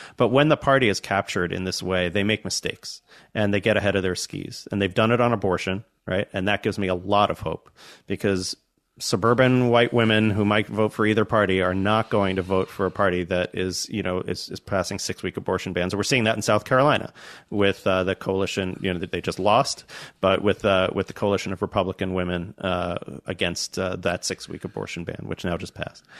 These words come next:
Um, that gives me hope when they get ahead of their skis. I think they're over their skis a little bit on, um, on trans issues as well. A lot of Americans have concerns,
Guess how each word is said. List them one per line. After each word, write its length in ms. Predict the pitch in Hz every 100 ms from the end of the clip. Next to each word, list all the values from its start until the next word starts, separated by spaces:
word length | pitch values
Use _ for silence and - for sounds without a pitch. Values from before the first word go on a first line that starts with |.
| - - - -
Um, 440 | 110 107 101 101 -
that 260 | 117 117
gives 220 | - 110 101
me 340 | 98 92 92 -
hope 300 | - 82 -
when 140 | 92
they 60 | 92
get 140 | 92
ahead 140 | 87 90
of 80 |
their 100 | 92
skis. 380 | 90 - 85 87 -
I 60 |
think 240 | 110 127 -
they're 340 | 117 110 -
over 240 | 123 113
their 120 | 110 107
skis 460 | - 123 110 110
a 40 | 110
little 140 | 107
bit 200 | 113 107 -
on, 320 | 107 107 104
um, 360 | 104 101 101 -
on 180 | - 107
trans 280 | - 104 92
issues 340 | - 85 82
as 140 | 87
well. 320 | 90 87 85 - - - _
A 40 | 92
lot 220 | 95 107
of 80 | 104
Americans 720 | 107 104 107 - 107 104 -
have 540 | - 101 98 95 95 _ _ _ _ _ _ -
concerns, 840 | 110 101 127 127 139 139 -